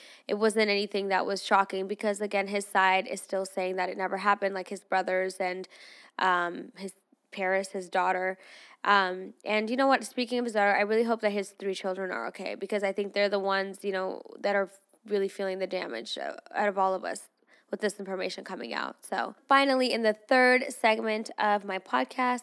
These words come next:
it's called Dropping Gems. And this week's topic was really random. I saw a headline that said, "Virgin Atlantic Airlines will allow female cabin crew to work without makeup."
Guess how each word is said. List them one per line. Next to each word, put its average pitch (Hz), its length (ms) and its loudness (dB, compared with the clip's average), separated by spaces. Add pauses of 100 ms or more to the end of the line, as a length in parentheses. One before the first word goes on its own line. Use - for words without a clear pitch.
it's 214 160 -6
called 196 260 -2
Dropping 190 480 -2
Gems. 247 520 -2 (520)
And 247 560 6 (540)
this 539 340 8
week's 508 260 8
topic 247 600 8
was 220 380 2 (180)
really 440 920 8 (100)
random. 202 800 2 (420)
I 262 540 12 (840)
saw 359 200 4 (120)
a 311 40 4
headline 254 380 6
that 208 180 2
said, 220 280 4 (100)
"Virgin 240 520 4 (400)
Atlantic 220 540 4
Airlines 202 520 4
will 208 220 4
allow 202 400 8
female 254 500 2
cabin 220 440 0
crew 190 440 -2 (340)
to 247 220 4
work 214 320 2
without 208 320 4
makeup." - 460 -2